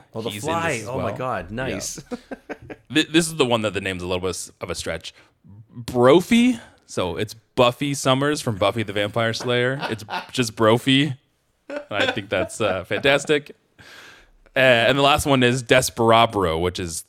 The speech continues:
Speaker 2: uh, El
Speaker 1: Yes.
Speaker 2: Mariachi from Desperado. That was
Speaker 1: Nice.
Speaker 2: the, the new additions to Bro Force, Force Forever.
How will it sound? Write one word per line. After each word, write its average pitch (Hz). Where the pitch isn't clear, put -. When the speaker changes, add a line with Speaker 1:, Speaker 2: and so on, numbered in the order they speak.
Speaker 2:
uh, -
El 104
Speaker 1:
Yes. 101
Speaker 2:
Mariachi 87
from 90
Desperado. 71
That 80
was 95
Speaker 1:
Nice. 85
Speaker 2:
the, 92
the -
new 214
additions 147
to 104
Bro 95
Force, 85
Force 92
Forever. 127